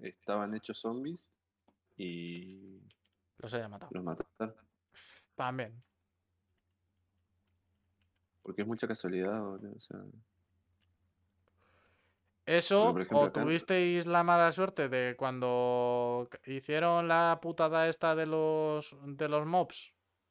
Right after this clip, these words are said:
Speaker 2: de-, eh, desaparecieron y como ninguno de los dos se dio cuenta, <laughs> ninguno dijo, "Eh, ¿qué ha pasado esto?".
Speaker 1: ¿Sabes lo que me, lo que me complica más todavía? Es que yo acá, en esta, ahí donde estás vos,
Speaker 2: ¿Sí?
Speaker 1: acá en esta parte,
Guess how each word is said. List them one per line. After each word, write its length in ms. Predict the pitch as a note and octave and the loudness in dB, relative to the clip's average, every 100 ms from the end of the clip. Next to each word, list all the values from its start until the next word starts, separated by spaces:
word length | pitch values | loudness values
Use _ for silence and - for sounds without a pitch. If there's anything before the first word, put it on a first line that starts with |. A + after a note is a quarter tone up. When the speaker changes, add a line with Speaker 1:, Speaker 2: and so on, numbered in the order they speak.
| _ _ _ - | _ _ _ -14
Speaker 2:
de-, 180 | A#2+ - | -12 -8
eh, 420 | B2+ B2+ B2 B2 | -6 -4 -2 -4
desaparecieron 920 | B2+ B2+ C3+ C3 C3 D#3+ F#3+ G#3 B3 C#4 - | -4 -2 -2 -2 -2 2 4 2 0 -8 -12
y 80 | D3 | -6
como 260 | C3+ C3 | -4 -4
ninguno 300 | B2+ B2 E3+ | -6 -4 2
de 80 | F#3 | 4
los 160 | F3+ E3+ | 4 4
dos 160 | F3+ | 2
se 100 | F3+ | 0
dio 140 | F3 F3 | 0 2
cuenta, 480 | G3 G3 A3 A#3+ A3 | 0 4 2 2 -4
<laughs> 40 | |
ninguno 640 | D#3 C3+ D#3 E3+ D#3+ C#3+ | -8 -6 -4 2 4 4
dijo, 440 | C#3 C#3 C3+ B2+ - _ _ _ _ _ _ _ | 2 -2 -4 -6 -8 _ _ _ _ _ _ _
"Eh, 360 | C4 C4+ F#3+ - _ _ _ _ _ _ _ _ _ _ _ | 4 4 4 -4 _ _ _ _ _ _ _ _ _ _ _
¿qué 60 | - | -10
ha 40 | |
pasado 220 | G#3 G3+ | -4 -2
esto?". 280 | E3 - A#2 _ _ _ _ _ _ _ _ _ _ _ - | -4 -8 -20 _ _ _ _ _ _ _ _ _ _ _ -10
Speaker 1:
¿Sabes 220 | - A2 | -4 -2
lo 100 | C#3+ | -2
que 100 | B2+ | -2
me, 260 | A2 F2 - | -2 -4 -6
lo 180 | F#2 | -10
que 60 | F2 | -8
me 180 | F2 F2 | -10 -10
complica 480 | E2+ E2 G2 G#2 G#2 | -10 -8 -8 -6 -6
más 180 | G#2 | -6
todavía? 240 | - A2+ A#2+ | -4 -4 -4
Es 60 | |
que 320 | - F#2 - _ - | -6 -6 -8 _ -14
yo 200 | - F#2+ | -6 -6
acá, 480 | F#2+ - A#2 G#2+ G#2 | -6 -8 -8 -8 -10
en 80 | |
esta, 160 | G2 - F#2+ | -14 -12 -6
ahí 280 | G2 G#2 G2+ | -4 -2 -4
donde 180 | G2 | -8
estás 160 | - G#2+ | -12 -10
vos, 280 | A#2+ C3 - _ _ - | -10 -10 -16 _ _ -16
Speaker 2:
¿Sí? 60 | D3 | -14
Speaker 1:
acá 180 | - G2+ | -12 -10
en 80 | G#2 | -8
esta 160 | G2+ | -6
parte, 380 | G#2+ G#2+ - D3 | -6 -6 -6 -10